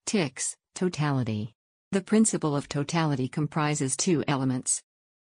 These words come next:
Hashtag all courts, when sentencing for more than a single offense, should pass a total sentence which reflects all the offending behavior before it and is just and proportionate.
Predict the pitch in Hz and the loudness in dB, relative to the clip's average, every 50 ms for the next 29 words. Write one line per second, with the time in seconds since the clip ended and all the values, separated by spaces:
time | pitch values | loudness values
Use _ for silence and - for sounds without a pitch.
0 | _ _ - - 196 202 208 208 - - - 170 170 185 175 170 151 156 160 - | _ _ -4 0 0 2 2 0 -4 -6 -2 -2 -2 0 2 2 2 2 0 -2
1 | - - 175 139 127 123 - - - - - _ _ - 180 180 175 - - 175 | -2 -2 0 0 0 -2 -4 -6 -8 -8 -10 _ _ 0 2 2 2 2 2 0
2 | 170 175 - 170 165 - 170 165 160 - 151 147 147 151 156 147 151 143 147 - | 0 0 0 -2 0 0 -2 -2 -2 0 0 0 2 2 2 2 2 0 0 0
3 | - 175 175 180 160 147 139 131 - - 139 135 127 135 - - - - _ _ | 0 2 2 2 2 0 -2 -2 -2 -2 -2 -2 -2 -4 -6 -8 -8 -10 _ _
4 | _ - - - 185 170 - - 190 190 190 - - 160 - - 185 180 175 180 | _ -8 0 0 0 0 0 0 0 0 2 0 -2 -4 -2 0 0 2 2 2
5 | 165 - - 170 151 147 - 147 143 139 - 147 143 - - 151 147 - - 165 | 0 0 0 0 0 0 0 0 -2 0 0 -2 -4 -2 -2 -4 -4 -2 -2 -2
6 | 151 143 - - - 151 151 156 160 175 165 156 147 - 170 170 170 170 156 147 | -2 -2 -4 -2 0 0 0 0 2 2 2 2 2 0 0 0 2 0 0 0
7 | 139 143 135 127 156 156 160 160 - 139 131 131 131 131 131 - 147 139 139 - | 0 0 0 2 2 0 0 0 0 0 0 0 -2 -4 -4 -2 0 0 0 2
8 | 147 151 151 139 - - 185 185 - - 165 156 - - 147 - - 160 151 147 | 0 0 0 0 0 0 0 0 0 -2 -4 -2 -2 -4 -6 -4 -2 -2 0 0
9 | 151 - - 143 131 131 120 | 0 -2 -2 0 -2 -2 -4